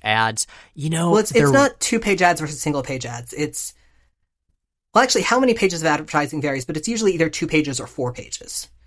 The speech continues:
Speaker 2: because you wanna have an entire, either entire page or an entire sheet.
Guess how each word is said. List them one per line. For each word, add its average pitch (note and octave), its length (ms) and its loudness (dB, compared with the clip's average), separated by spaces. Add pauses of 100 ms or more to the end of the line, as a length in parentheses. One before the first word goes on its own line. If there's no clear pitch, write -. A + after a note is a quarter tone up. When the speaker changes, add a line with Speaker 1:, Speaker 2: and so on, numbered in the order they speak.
(220)
Speaker 2:
because C3+ 720 -2
you D3+ 160 0
wanna D3+ 180 4
have B2+ 480 -2 (560)
an D#3 100 4
entire, C3 580 0 (120)
either D3+ 240 -2
entire C3 500 -2 (120)
page C#3 240 -4
or C3 40 -4
an C3 60 -4
entire B2+ 400 -6
sheet. A#2 480 -4